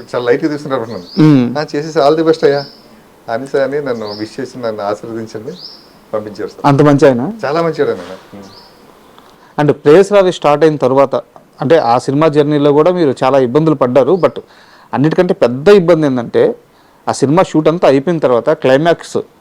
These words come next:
Speaker 2: షూట్ చేయాలి, రేపు ఉదయం షూటింగ్ అనగా ఈరోజు మీరు మాయమైపోయి కారం చేడు వెళ్ళిపోయి రామానాయుడు గారి కాళ్ళ మీద పడిపోయారట.
Speaker 1: అవును సార్.
Speaker 2: నాయుడు గారి కాళ్ళ మీద అవకాశం ఇచ్చిన తర్వాత ఎందుకు పడాల్సి వచ్చింది?
Speaker 1: అంటే సార్,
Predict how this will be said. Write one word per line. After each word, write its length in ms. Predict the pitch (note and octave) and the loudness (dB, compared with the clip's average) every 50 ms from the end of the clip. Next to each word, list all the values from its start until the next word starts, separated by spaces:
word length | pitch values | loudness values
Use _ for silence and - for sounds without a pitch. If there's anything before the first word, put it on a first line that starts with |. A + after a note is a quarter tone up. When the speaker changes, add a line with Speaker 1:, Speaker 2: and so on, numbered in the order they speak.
| _ _ _ - | _ _ _ -14
Speaker 2:
షూట్ 280 | - - C#3+ C#3 C3+ | -2 0 0 2 4
చేయాలి, 440 | C#3 C3 A#2+ A2 G2+ G2+ G#2+ C#3+ G#3 - _ _ _ _ _ - - - - - - _ _ _ _ | 4 4 4 2 0 -2 -4 -4 -6 -10 _ _ _ _ _ -20 -20 -20 -20 -20 -20 _ _ _ _
రేపు 260 | C3 C#3+ E3 D#3+ D#3 | 0 2 2 2 2
ఉదయం 300 | C#3+ C3+ C3+ F3 G3 E3 C3 - _ | 0 2 2 2 2 2 -2 -10 _
షూటింగ్ 360 | - - D#3 D#3 F#3 E3+ E3 | -2 -2 2 2 2 2 2
అనగా 320 | D#3 C#3 B2 A2 A#2+ C#3 - _ _ _ _ _ _ _ _ _ _ _ _ _ _ | 0 -2 -2 -2 -2 -4 -6 _ _ _ _ _ _ _ _ _ _ _ _ _ _
ఈరోజు 440 | C#3 C#3 D3+ D3 D3+ E3 F3+ F3+ G3+ | 2 2 4 6 6 6 6 4 2
మీరు 340 | F3 F3+ E3 C3+ B2 A2+ - - _ C3 | 2 2 0 0 0 -2 -6 -10 _ -4
మాయమైపోయి 800 | B2+ B2+ C3 D3+ E3 F3 E3 D3+ C#3+ C#3+ B2+ B2 B2 A#2+ - - _ _ _ _ _ _ - | -2 0 2 2 2 2 2 0 0 0 0 0 -2 -2 -4 -8 _ _ _ _ _ _ -2
కారం 280 | C3+ C3+ C#3+ E3 F3 D#3 F3 | -2 0 0 0 -2 0 0
చేడు 100 | D3+ C3+ | 0 2
వెళ్ళిపోయి 560 | C3+ B2+ B2 B2 C3+ A#2+ A#2+ A#2 A#2 B2 - - _ _ _ _ _ _ _ _ | 0 0 -2 -2 -2 -2 0 -2 -2 -4 -6 -10 _ _ _ _ _ _ _ _
రామానాయుడు 580 | B2 A#2+ B2+ C#3+ D#3+ F#3+ F#3+ F#3 F#3 F3 E3+ F3 | 0 2 2 2 2 2 0 0 2 2 2 2
గారి 200 | D#3+ D#3 D3+ D3+ | 2 2 2 0
కాళ్ళ 300 | D3 - - C3 D3 E3 | 0 -2 0 2 2 2
మీద 160 | E3 E3 D#3+ | 2 0 0
పడిపోయారట. 580 | D3 C3 B2+ B2 A2 B2+ A#2 A#2 A#2 A2+ - A#2 | 0 0 0 0 0 0 0 0 0 -4 -6 -8
Speaker 1:
అవును 420 | A2+ - _ _ _ A2+ A#2+ B2 | -10 -12 _ _ _ -6 -6 -6
సార్. 160 | B2 - G2+ - _ _ _ _ _ _ _ _ _ _ _ _ _ - | -8 -14 -20 -20 _ _ _ _ _ _ _ _ _ _ _ _ _ -4
Speaker 2:
నాయుడు 260 | C3 C3 C#3 D#3 F3 | 0 2 4 4 6
గారి 200 | F#3+ G3 G3+ F#3+ | 6 6 6 4
కాళ్ళ 280 | - - D#3 D#3 D#3+ E3 | 4 2 2 2 2 2
మీద 220 | D#3+ E3 D#3+ D3 | 2 2 2 2
అవకాశం 600 | E3 F3+ - - C3+ D#3 F3 G#3+ G#3+ G3+ - G3+ | 2 0 2 2 2 2 2 4 2 2 0 -2
ఇచ్చిన 200 | F#3 - F#3 E3+ | -4 -4 -4 -2
తర్వాత 480 | D#3+ E3 D#3 D#3+ E3+ E3+ E3+ F3 C3+ A#2 - _ _ _ _ _ - | 0 0 2 2 2 2 2 0 -2 -4 -6 _ _ _ _ _ -4
ఎందుకు 200 | - D3 D#3 F#3 | 0 2 4 4
పడాల్సి 320 | D#3+ D#3+ C#3+ C#3 B2+ A#2 B2+ | 4 4 2 2 -2 -2 -6
వచ్చింది? 340 | A2+ - - A2+ B2 B2 C3 C3 _ _ _ _ _ _ _ - | -10 -12 -14 -14 -14 -16 -18 -20 _ _ _ _ _ _ _ -14
Speaker 1:
అంటే 160 | D#3 E3+ F#3+ | -10 -10 -10
సార్, 180 | F3 E3+ F#3+ | -10 -10 -12